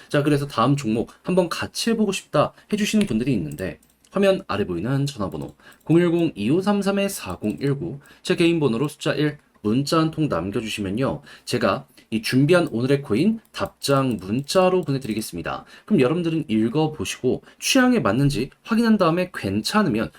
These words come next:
그때부터 저와 함께 같이 해보시면 되는 거고요. 대신에 내용이 만족스럽다,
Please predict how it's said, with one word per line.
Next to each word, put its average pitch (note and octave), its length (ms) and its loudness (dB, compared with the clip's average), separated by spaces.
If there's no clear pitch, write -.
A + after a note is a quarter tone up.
그때부터 D#3 600 0
저와 G#2+ 300 2
함께 G#2+ 240 -2
같이 - 380 -2
해보시면 F#3 380 0
되는 G#2 220 -2
거고요. G2 400 -2
대신에 D#3+ 460 2
내용이 G#2+ 340 2
만족스럽다, D3 960 -2